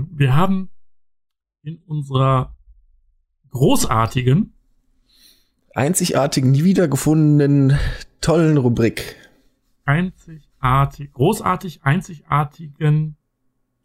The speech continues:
Speaker 1: äh, was hast du gesagt als drittes?
Speaker 2: Nie
Speaker 1: Wieder-
Speaker 2: wiedergefundenen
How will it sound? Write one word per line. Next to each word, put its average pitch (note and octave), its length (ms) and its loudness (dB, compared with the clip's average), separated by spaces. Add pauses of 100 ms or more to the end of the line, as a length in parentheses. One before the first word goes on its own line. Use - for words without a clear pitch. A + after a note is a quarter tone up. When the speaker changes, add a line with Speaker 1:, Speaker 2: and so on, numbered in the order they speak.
(840)
Speaker 1:
äh, C3 240 0
was D3 200 -2
hast G#3+ 140 0
du G3 40 0
gesagt F#3 260 2
als D#3+ 180 -2
drittes? B3 400 0
Speaker 2:
Nie D#3 300 2
Speaker 1:
Wieder- E3 200 6
Speaker 2:
wiedergefundenen D3+ 1000 4